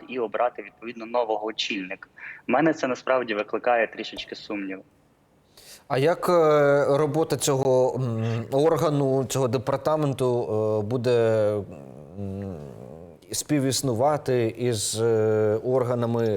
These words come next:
Speaker 2: е, національними органами антикорупційними?
Speaker 1: Ну, фактично, необхідно перше, що розуміти, що,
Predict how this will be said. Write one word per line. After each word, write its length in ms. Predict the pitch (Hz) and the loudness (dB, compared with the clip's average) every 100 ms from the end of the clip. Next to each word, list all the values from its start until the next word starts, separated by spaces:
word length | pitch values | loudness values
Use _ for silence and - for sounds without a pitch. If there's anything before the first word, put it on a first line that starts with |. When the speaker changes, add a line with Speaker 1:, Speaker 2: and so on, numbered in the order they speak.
| 95 | 0
Speaker 2:
е, 500 | 98 98 92 87 76 101 | 2 2 2 0 -2 -2
національними 720 | 127 151 156 151 113 101 98 | -2 0 0 0 0 -2 -2
органами 500 | 92 85 95 95 92 | -2 -2 -4 -2 -4
антикорупційними? 920 | 90 95 - 95 - - 80 82 78 - - _ _ _ _ _ _ _ _ _ _ - _ - - - - - - | -4 -8 -4 -6 -6 -10 -8 -10 -12 -16 -20 _ _ _ _ _ _ _ _ _ _ -20 _ -20 -20 -14 -14 -6 -2
Speaker 1:
Ну, 120 | 185 | 0
фактично, 640 | - - 247 277 202 175 | 0 0 0 0 4 4
необхідно 400 | 147 147 175 151 | 4 2 0 -2
перше, 340 | - 180 - - | 0 0 -2 -10
що 160 | 127 | -8
розуміти, 460 | 117 120 113 104 101 | -8 -8 -8 -8 -8
що, 380 | - - 113 | -8 -2 0